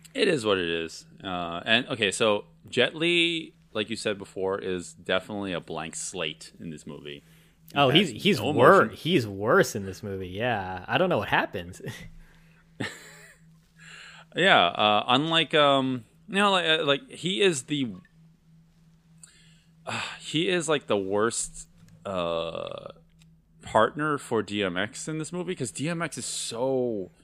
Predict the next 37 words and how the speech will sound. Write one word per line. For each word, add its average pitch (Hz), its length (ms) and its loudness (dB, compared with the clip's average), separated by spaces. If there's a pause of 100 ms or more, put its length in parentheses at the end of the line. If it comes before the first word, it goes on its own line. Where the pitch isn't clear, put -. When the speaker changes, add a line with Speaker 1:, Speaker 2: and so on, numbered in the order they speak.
(500)
Speaker 1:
lively 113 680 -4
and 90 120 -6
so - 360 -2
angry 127 480 -2
throughout 113 260 -4
the 104 80 -4
whole 110 200 -2
film 131 500 -2
that 107 180 -2
when 95 380 -2 (200)
Jet 107 240 -2
Li's 127 220 -4
on 104 140 -2
screen, 92 360 -6 (220)
he 113 200 -8
has, 107 220 -4
like, 87 140 -10
no 87 320 -6
presence. 92 640 -10 (540)
He 107 140 -6
Speaker 2:
Right. 107 160 0
Speaker 1:
doesn't 92 280 -6
have 90 280 -6
any 98 240 -2
sort 95 300 -4
of, 90 140 -6
like, 82 160 -14
on-screen, 90 920 -6 (300)
um, 82 440 -12
you 87 120 -16
know, 82 100 -16
like, 82 200 -16 (220)
uh, 78 160 -12 (1080)
uh, 78 480 -6
you 95 140 -4
know, 87 80 -4
like, 85 160 -6